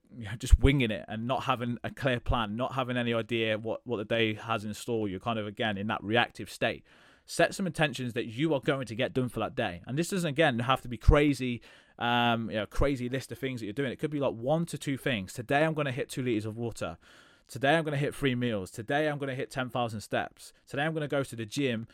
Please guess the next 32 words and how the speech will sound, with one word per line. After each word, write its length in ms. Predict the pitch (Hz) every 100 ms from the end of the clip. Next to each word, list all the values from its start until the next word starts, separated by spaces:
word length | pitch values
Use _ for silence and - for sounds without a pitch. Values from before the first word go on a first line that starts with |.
| _ -
after 240 | 123 -
work. 460 | 110 120 101 - _ _ - - _ _ _ _ _ -
I'm 60 | 120
gonna 120 | 123
hit 220 | 131 131
this 240 | 147 139
workout. 460 | 139 135 - 113 76
I'm 100 | 117
gonna 140 | 123
listen 320 | 123 139 131 127
to 100 | 131
this 160 | 135
podcast. 800 | - 135 123 117 - - - - _ _ _ _ -
I'm 160 | 117
going 300 | 117 127 123
to 460 | 120 - 127 120 120
stop 460 | - - 151 - -
scrolling 420 | - 147 135 131
through 120 | 135
my 120 | 131
phone, 520 | 117 139 135 117 107 - _ -
um, 420 | 113 117 113 110 110
at 260 | 113 -
seven 560 | - - - 143 127 120
P 140 | 131
M 240 | 127 104 90
so 360 | - 110 107 -
I 100 | 107
can 440 | - 107 107 123 -
actually 260 | 113 117
be 100 | 110
present. 480 | 104 139 120 92 87